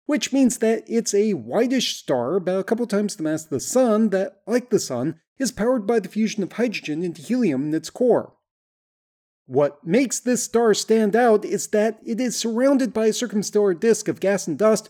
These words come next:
which I am initially going to very carefully refer to as a circumstellar disk, because the terminology can get a little complicated,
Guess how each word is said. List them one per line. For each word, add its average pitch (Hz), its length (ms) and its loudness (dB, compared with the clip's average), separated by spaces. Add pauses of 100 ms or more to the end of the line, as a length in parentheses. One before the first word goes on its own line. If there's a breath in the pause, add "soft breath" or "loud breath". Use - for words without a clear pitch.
(100)
which 285 260 0 (140)
I 240 340 -2
am 226 240 0
initially 233 680 2
going 214 320 0
to 143 160 -8
very 196 420 0
carefully 233 480 -2
refer 208 380 -2
to 220 300 -2
as 240 360 0
a 233 120 0
circumstellar 180 960 -2
disk, 262 480 2 (200)
because 240 340 0
the 254 100 -4
terminology 240 640 0
can 185 160 -6
get 190 160 0
a 180 40 -2
little 180 220 0
complicated, 131 640 -6